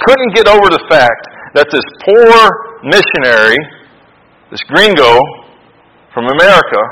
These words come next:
spent money that he really didn't have on my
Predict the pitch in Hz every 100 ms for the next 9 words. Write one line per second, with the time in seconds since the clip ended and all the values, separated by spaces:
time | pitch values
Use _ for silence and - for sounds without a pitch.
0 | - _ _ _ _ _ _ _ - -
1 | 185 208 - - - 131 180 214 147 123
2 | 135 - _ _ 147 147 143 233 233 226
3 | 147 165 165 123 98 113 - - _ _
4 | - 127 135 160